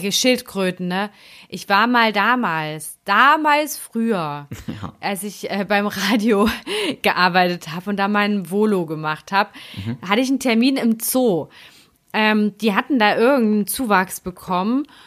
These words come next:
Speaker 1: äh, bei den Schildkröten und, ähm, äh, da war halt dann so eine Pressekonferenz am
Speaker 2: Mhm.
Speaker 1: Schildkrötengehege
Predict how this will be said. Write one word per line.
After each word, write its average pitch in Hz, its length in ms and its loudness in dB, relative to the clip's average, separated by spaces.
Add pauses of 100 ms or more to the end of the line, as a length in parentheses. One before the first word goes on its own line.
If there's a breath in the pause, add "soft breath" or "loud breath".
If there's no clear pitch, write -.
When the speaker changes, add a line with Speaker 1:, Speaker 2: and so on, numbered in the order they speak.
(280 loud breath)
Speaker 1:
äh, 208 240 2
bei 208 160 2
den 202 180 0
Schildkröten 233 880 -2
und, 196 300 -6
ähm, 180 800 -2 (100)
äh, 135 160 -8
da 180 220 -2
war 196 220 4
halt 190 260 2
dann 190 180 2
so 175 100 -4
eine 180 120 0
Pressekonferenz 294 1400 -2
am 226 280 2
Speaker 2:
Mhm. - 40 4
Speaker 1:
Schildkrötengehege 240 2000 0